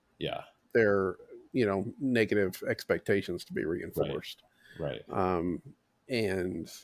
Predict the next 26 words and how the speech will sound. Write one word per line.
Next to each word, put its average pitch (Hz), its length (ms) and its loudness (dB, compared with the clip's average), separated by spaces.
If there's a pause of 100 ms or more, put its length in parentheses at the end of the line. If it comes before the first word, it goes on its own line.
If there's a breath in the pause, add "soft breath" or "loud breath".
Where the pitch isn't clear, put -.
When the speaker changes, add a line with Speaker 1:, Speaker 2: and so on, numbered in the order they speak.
(360)
Speaker 2:
you 110 140 0
know, 78 260 -4 (600)
some 120 260 6
people 104 280 2
that 95 220 4 (460)
would 123 180 4
not 98 220 2
want 101 240 -2
to - 80 -10
win 101 340 2
if - 500 -6 (300)
player 98 400 4
X - 380 -4 (160)
got 92 260 2
the 98 160 -6 (140)
game-winning 101 440 -4
hit, 127 260 4
you 131 120 2
know, 131 100 6
that 131 140 6
kind 92 160 -2
of - 80 -12
stuff. 87 240 -4 (100)
Speaker 1:
Yeah. 95 140 0 (680 loud breath)
Speaker 2:
So, 123 60 6
um, 113 500 4